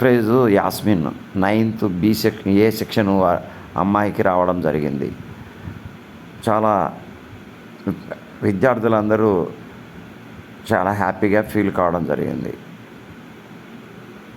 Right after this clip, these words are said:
వ్యాసరచన పోటీలు తాడిపత్రిలోని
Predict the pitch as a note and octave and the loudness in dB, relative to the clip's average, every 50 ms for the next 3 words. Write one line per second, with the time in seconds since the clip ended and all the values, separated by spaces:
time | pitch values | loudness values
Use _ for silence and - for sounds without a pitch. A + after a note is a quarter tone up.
0 | - - - - - - - - - - - - G#2+ A2 A#2+ A#2+ B2 B2 B2 B2 | -20 -20 -20 -20 -20 -20 -20 -20 -20 -10 -4 0 0 0 0 0 0 0 0 0
1 | A#2 B2+ A#2 A#2 - - G#2 G#2 - - G2+ G2 G2 A#2 B2 G#2+ F2+ D#2 C#2 - | 0 0 0 0 2 2 0 0 2 2 0 0 2 2 2 2 2 0 -2 -4
2 | - - - - - - - - - - - - - - - - - - G#2+ G2 | -10 -14 -18 -18 -18 -18 -20 -20 -20 -20 -20 -20 -20 -20 -20 -14 -8 -2 0 0
3 | G#2+ G#2 - - G#2 G2+ - - G#2+ G2 G2+ G2 F#2+ F#2 G2 G2+ - - | 0 0 -2 -2 -2 -2 0 0 0 2 2 2 2 2 0 0 0 -2